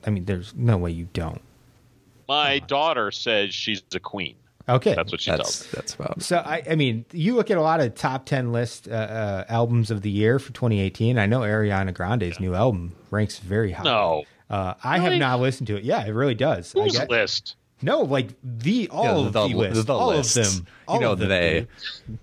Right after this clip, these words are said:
Speaker 1: Like,
Speaker 3: they
Speaker 1: she's
Speaker 3: say it's a
Speaker 1: going
Speaker 3: top
Speaker 1: to win
Speaker 3: ten album.
Speaker 1: awards and stuff. Like, I've never heard
Speaker 2: Ah,
Speaker 1: it, and I won't
Speaker 2: I'm
Speaker 1: listen to
Speaker 2: gonna
Speaker 1: it.
Speaker 2: ha-, I mean, ah.
Speaker 1: But you, Ken, you know more.
Speaker 2: All right, so
Speaker 1: You know
Speaker 2: you
Speaker 1: more
Speaker 2: know more
Speaker 1: about
Speaker 2: about Grande than I
Speaker 1: No,
Speaker 2: do,
Speaker 1: I
Speaker 2: and
Speaker 1: know
Speaker 2: I know
Speaker 1: more
Speaker 2: more
Speaker 1: about,
Speaker 2: about
Speaker 1: I know
Speaker 2: Migos.
Speaker 1: more about current pop culture,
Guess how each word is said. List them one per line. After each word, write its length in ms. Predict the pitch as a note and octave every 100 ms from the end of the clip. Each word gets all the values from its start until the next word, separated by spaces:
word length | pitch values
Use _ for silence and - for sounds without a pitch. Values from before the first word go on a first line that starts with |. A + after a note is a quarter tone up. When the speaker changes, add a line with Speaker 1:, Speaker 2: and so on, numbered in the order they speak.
| -
Speaker 1:
Like, 100 | C#3+
Speaker 3:
they 60 | A#2+
Speaker 1:
she's 100 | -
Speaker 3:
say 120 | G2+
it's 100 | F2
a 20 | -
Speaker 1:
going 80 | A#3
Speaker 3:
top 80 | A3
Speaker 1:
to 60 |
win 100 | A3
Speaker 3:
ten 60 | A3+
album. 100 | G#3+
Speaker 1:
awards 320 | A3+ C4 F#3
and 100 | E3+
stuff. 400 | - C3 F#2+ -
Like, 240 | A#2 B2 -
I've 240 | G#3 G3
never 220 | A3+ A#3
heard 140 | F#3 A3+
Speaker 2:
Ah, 460 | D#3+ C#3+ C3 A#2
Speaker 1:
it, 20 | C#3
and 100 | D3+
I 80 |
won't 200 | D#3 F3 F3
Speaker 2:
I'm 100 | G3+
Speaker 1:
listen 140 | G#3+ F3+
to 80 | G3+
Speaker 2:
gonna 80 | F#3+
Speaker 1:
it. 20 |
Speaker 2:
ha-, 160 | G3 F3
I 100 | E3
mean, 200 | F3 F3+ -
ah. 540 | E3+ C#3+ A2 F2 C#2+ C2+
Speaker 1:
But 220 | - -
you, 300 | D#3 G#3 A#3 -
Ken, 260 | E3 C#3+
you 240 | B2+ F3 B3
know 200 | A3 G#3
more. 280 | D#3 A#2+ A#2
Speaker 2:
All 60 |
right, 140 | E3+ -
so 260 | F3+ E3+ -
Speaker 1:
You 180 | C3+ G3
know 100 | A3
Speaker 2:
you 40 | G3+
Speaker 1:
more 60 |
Speaker 2:
know 60 | F#3 E3+
more 240 | D3 C3
Speaker 1:
about 60 | F3+
Speaker 2:
about 320 | D#3+ D#3 D3+ _ _ _
Grande 540 | D3+ C#3 C#3 C3 A2 G#2
than 100 | G2+
I 180 | F#2+ F#2+
Speaker 1:
No, 140 | D#3+
Speaker 2:
do, 60 | -
Speaker 1:
I 80 | G3
Speaker 2:
and 80 | A#3+
Speaker 1:
know 40 |
Speaker 2:
I 40 | G#3+
know 100 | G3+
Speaker 1:
more 80 | G3
Speaker 2:
more 20 |
Speaker 1:
about, 300 | D#3 C#3 B2
Speaker 2:
about 100 | B2+
Speaker 1:
I 60 | D3
know 140 | G3
Speaker 2:
Migos. 20 | F3
Speaker 1:
more 180 | D#3+
about 280 | C#3 A#2+ A2+
current 300 | - D#3 C#3
pop 260 | - B2 -
culture, 540 | - A#2 D3 A3 C#4+